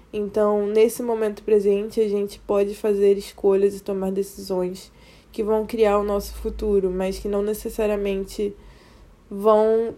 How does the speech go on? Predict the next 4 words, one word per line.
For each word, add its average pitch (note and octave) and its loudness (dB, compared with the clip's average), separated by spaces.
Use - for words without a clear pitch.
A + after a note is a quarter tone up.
ter A3 10
algum G#3+ 0
tipo A3 -6
de G3+ -2